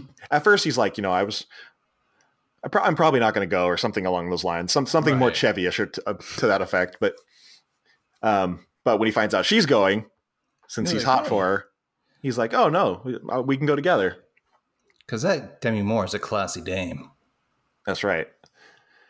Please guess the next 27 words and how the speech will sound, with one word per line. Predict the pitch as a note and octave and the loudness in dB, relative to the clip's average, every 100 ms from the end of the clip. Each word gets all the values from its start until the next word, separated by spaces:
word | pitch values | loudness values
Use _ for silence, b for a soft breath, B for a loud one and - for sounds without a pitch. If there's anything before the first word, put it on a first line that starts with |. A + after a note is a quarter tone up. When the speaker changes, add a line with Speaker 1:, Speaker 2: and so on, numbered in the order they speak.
| b b b _ _ _ _ | b b b _ _ _ _
Speaker 1:
But | - B2 | -2 2
so | C#3 | 4
at | |
this | E3 | 2
point, | D#3+ D3+ A#2+ | 2 -2 0
the | |
Brazilianaires | A2 A#2 C3+ D3 G#2+ F#2+ | 0 2 2 4 2 2
pop | A2 G2 G#2 | 2 2 2
up | G#2+ | 0
and | A#2 | 2
they're | |
like, | G#2+ G#2 | 2 4
"Oh, | D#3+ | 4
are | G#3+ | 6
you | D3 | 4
going | D#3 F3+ | 2 2
for | F3+ | 2
a | D#3 | 2
drive? | C#3 D#3 C4+ C4 | 2 4 4 4
We, | C#4 | 4
we | C#4 C4 | 6 6
love | C4+ D#4 - | 6 4 -2
to | |
going | D#3 E3+ E3 | 2 2 4
for | D3 | 4
a | C3+ | 4
drive." | C#3+ G3 F#3 G3 G#3+ | 4 6 4 2 -4